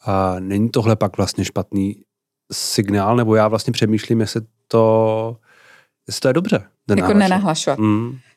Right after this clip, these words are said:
Speaker 2: No, já myslím, že pokud ten systém prostě ty, těm obětem nedokáže zaručit to, že,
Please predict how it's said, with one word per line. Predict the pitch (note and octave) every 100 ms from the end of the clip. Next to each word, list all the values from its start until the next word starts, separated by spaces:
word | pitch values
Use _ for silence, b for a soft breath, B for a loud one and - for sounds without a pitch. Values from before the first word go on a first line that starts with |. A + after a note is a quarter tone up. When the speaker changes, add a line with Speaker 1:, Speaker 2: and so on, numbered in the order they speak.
| - G3
Speaker 2:
No, | G3 G3
já | F#3+
myslím, | G3 G#3+ G3+
že | G#3
pokud | A3 G#3+ G#3
ten | G#3+
systém | - G3+ - G3
prostě | F#3+ - G3
ty, | G3 G3+ - - -
těm | G3+
obětem | F#3+ G3 G3 G3
nedokáže | F#3+ G3+ G3+ G3+ G3+ G#3
zaručit | G3 F#3 G3 - G3+ -
to, | F#3 F3+ F3 F#3+ B B B B -
že, | F3 F3+